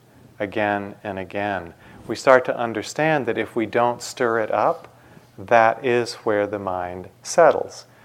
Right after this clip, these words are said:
And of course, we'll keep stirring it up again and again with the hindrances, with thoughts, with emotions, and so on. But we understand that there is this natural peace. This is an instruction that Ajahn Amaro, uh, who's a British monk,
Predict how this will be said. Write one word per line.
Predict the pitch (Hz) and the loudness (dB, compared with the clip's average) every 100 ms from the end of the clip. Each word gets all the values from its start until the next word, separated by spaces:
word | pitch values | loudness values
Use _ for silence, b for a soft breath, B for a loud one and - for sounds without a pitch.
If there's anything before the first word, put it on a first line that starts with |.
| B | B
And | 165 170 | 4 4
of | 165 | 4
course, | - 214 - | 4 4 2
we'll | 135 | 0
keep | 113 131 113 | 0 -2 -4
stirring | - 117 101 95 92 | -2 0 0 -2 -2
it | 95 | 2
up | 131 - - - | 2 2 -6 -8
again | 95 117 107 | 0 2 2
and | 101 | -2
again | 92 147 143 80 - B B B B | -2 0 -2 -4 -14 B B B B
with | 95 90 | -8 -6
the | - | -6
hindrances, | 104 123 120 120 123 113 107 | -2 -2 -2 0 2 2 0
with | 92 - | -8 -8
thoughts, | - 110 107 104 110 - | 2 6 6 4 0 -6
with | - - | -8 -6
emotions, | 95 98 95 95 92 | -2 -2 -2 -6 -12
and | 92 | -12
so | - 147 165 | -2 2 4
on. | 98 90 B B B | 2 -4 B B B
But | 117 | -2
we | 110 120 | 0 0
understand | 131 139 123 - 135 131 113 | 0 2 -2 -2 0 0 -2
that | 104 | -2
there | 107 | -4
is | - 143 151 - | 0 -2 -2 -4
this | 101 - | -6 -4
natural | 98 92 - 107 | -4 -4 -6 -10
peace. | - 117 87 - - - B B B B B B B | -6 -4 -4 -6 -16 -20 B B B B B B B
This | - 165 | 0 4
is | 180 | 6
an | 165 135 | 6 4
instruction | 120 - 143 147 - 131 107 | 0 8 8 8 2 -2 0
that | 101 | 2
Ajahn | 107 113 123 | 4 4 2
Amaro, | 104 110 127 101 82 82 82 _ _ _ _ - | 2 2 2 -2 -4 -10 -20 _ _ _ _ -4
uh, | 95 95 | -4 -4
who's | 92 98 | -6 -8
a | 90 - _ | -8 -14 _
British | 117 113 - | 2 2 0
monk, | 101 92 87 - | -4 -4 -6 -16